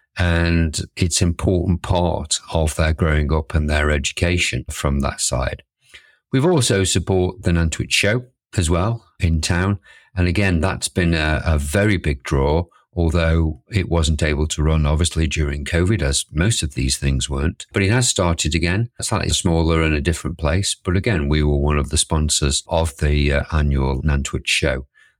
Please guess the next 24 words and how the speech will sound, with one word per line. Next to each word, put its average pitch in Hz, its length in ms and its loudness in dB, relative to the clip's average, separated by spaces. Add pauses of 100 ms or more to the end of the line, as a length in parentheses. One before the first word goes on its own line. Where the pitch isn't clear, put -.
from 71 220 -2
that 71 200 -2
side. 67 440 -2 (640)
There 123 160 2
are 123 180 2
lots 113 260 0
of 104 80 2
other 95 160 2
things 95 340 0
that 104 100 0
we 92 120 0
support 80 500 0
as 73 140 -2
well. 87 340 -2 (480)
And 95 600 0 (100)
I, - 280 -6 (140)
I 110 80 0
must 117 260 0
admit, 95 240 2
I 90 140 0
was 90 140 0
surprised 92 560 0
to 87 80 0
learn 85 460 2